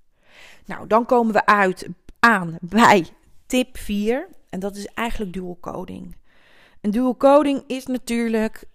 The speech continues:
een van de vier effectieve leerstrategieën. In het Nederlands heb ik hem genoemd combineer woord en beeld.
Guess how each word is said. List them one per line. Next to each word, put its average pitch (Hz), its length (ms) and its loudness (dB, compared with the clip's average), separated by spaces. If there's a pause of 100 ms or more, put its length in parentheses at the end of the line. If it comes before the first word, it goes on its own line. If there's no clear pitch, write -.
een 240 340 -2
van 233 180 2
de 226 180 0
vier 240 440 -2
effectieve 208 500 -6
leerstrategieën. 180 960 -10 (460)
In 113 100 -6
het - 100 -8
Nederlands 233 600 -2
heb 202 140 -4
ik 202 100 -4
hem 196 120 -8
genoemd 185 440 -6
combineer 196 540 0
woord 208 500 2
en 196 220 0
beeld. - 600 -6